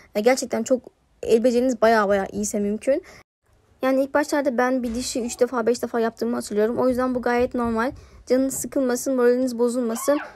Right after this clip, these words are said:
İlk başlarda bunlar olabilir. İlk başlarda tabii ki herkes mükemmel yapmıyor. Yani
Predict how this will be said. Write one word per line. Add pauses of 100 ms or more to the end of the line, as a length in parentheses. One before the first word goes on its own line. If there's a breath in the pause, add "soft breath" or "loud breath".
(140)
İlk
başlarda
bunlar
olabilir.
İlk
başlarda
tabii
ki
herkes
mükemmel
yapmıyor.
Yani